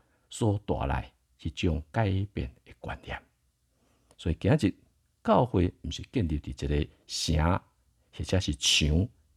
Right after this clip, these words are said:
的圣城，而且真做上帝一个救恩的圣城。伊必须是上帝亲心来立定一个坚固的城。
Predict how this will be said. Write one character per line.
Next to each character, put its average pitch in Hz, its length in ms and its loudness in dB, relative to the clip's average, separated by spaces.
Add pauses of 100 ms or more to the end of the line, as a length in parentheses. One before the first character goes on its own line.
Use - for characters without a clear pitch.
的 - 80 -8
圣 110 400 0
城， - 200 -6 (640)
而 107 80 0
且 190 160 4
真 113 200 4
做 165 200 2
上 80 500 2
帝 80 140 -2
一 73 40 -2
个 82 400 0
救 190 320 6 (120)
恩 95 120 2
的 69 80 -2
圣 - 240 -6
城。 - 300 -8 (540)
伊 131 100 -2
必 233 120 6
须 - 180 2
是 - 200 0
上 85 400 2
帝 78 220 0
亲 101 340 2
心 131 340 4 (200)
来 92 260 2
立 82 280 0 (140)
定 95 260 6 (160)
一 - 80 -6
个 73 120 0 (180)
坚 78 320 0
固 - 260 -10
的 78 80 -10
城。 - 240 -8